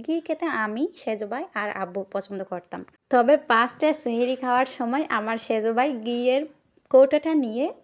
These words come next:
নিজে বসে যেত। এরকম যদি পরিস্থিতি দেখি, কার না রাগ হয়, আমার প্রচুর রাগ হয়ে যেত। ছোট থেকে আমি অনেক বেশি রাগী, তবে আমার মনটা অনেক বেশি নরম।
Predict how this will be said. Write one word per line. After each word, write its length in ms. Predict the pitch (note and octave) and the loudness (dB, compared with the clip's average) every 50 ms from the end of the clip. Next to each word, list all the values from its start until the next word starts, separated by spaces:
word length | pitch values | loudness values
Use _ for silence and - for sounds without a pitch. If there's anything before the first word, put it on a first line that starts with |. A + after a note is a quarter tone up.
| _ - | _ -4
নিজে 260 | A#3+ C4 C4+ A#3+ C#4 | 0 0 2 4 4
বসে 300 | B3 G3 G3+ - - A3 | 4 4 2 -2 -2 -2
যেত। 220 | F#3 F#3+ F3+ - - | 0 0 0 2 4
এরকম 380 | B3+ C#4+ D#4 D#4+ E4 F4 E4 | 4 6 4 4 4 4 4
যদি 220 | D4+ E4 D#4+ E4+ E4+ | 4 4 2 0 0
পরিস্থিতি 500 | F4 C#4 B3+ C4+ C4+ - D4 C#4+ C#4+ C#4 | 2 2 2 2 2 0 -4 -4 -4 -2
দেখি, 240 | A#3+ B3 B3+ C#4 C#4 | -2 -2 -2 -4 -6
কার 300 | - - A#3+ A#3 C4 D4 | -2 0 0 2 2 2
না 140 | D4 D4 | 2 0
রাগ 200 | C4 A3+ G#3 G3 - | 0 0 -2 -4 -4
হয়, 100 | A3+ A3 | -6 -6
আমার 260 | G#3+ G#3 G#3 G#3+ A#3+ | -6 -4 -4 -4 -6
প্রচুর 420 | A#3 - - B3+ B3 - E4 D4+ C4+ | -6 -2 -2 -2 0 0 -4 -2 0
রাগ 160 | B3 B3 - - | 0 0 0 -2
হয়ে 160 | C#4 C#4 C4+ | -2 -2 -2
যেত। 200 | A#3+ A#3 A3+ D4+ | -2 -4 -4 -4
ছোট 300 | E4+ D4 D4+ D4+ C4+ D4 | -4 -4 -4 -4 -4 -4
থেকে 280 | D4 C#4 D#4 D4+ E4 D#4 | -4 -6 -4 -4 -4 -2
আমি 240 | C4+ B3 B3 B3 | -2 -4 -4 -4
অনেক 280 | A#3+ A3+ A3 A3 A3 G#3+ | -6 -6 -6 -8 -6 -6
বেশি 260 | B3+ B3 - - C#4+ | -6 -6 -4 -4 -4
রাগী, 300 | B3+ A3 G#3+ G#3+ C#4 G4 - _ - | -4 -4 -6 -6 -8 -10 -10 _ -4
তবে 260 | B3+ B3 B3+ C4+ C4+ | -4 -2 -2 -2 -4
আমার 340 | B3+ B3 A#3+ A#3 A#3+ A#3+ A#3 | -4 -4 -4 -4 -4 -4 -4
মনটা 340 | A3 G#3+ G#3+ G#3+ - A#3+ | -6 -6 -8 -6 -6 -6
অনেক 260 | A3 G#3+ G#3 G#3+ G3 G3+ | -6 -6 -8 -10 -8 -6
বেশি 240 | A#3+ A3 - B3 | -6 -6 -6 -8
নরম। 300 | A#3 A3 G3+ G#3 A3+ C#4 | -8 -8 -8 -8 -8 -10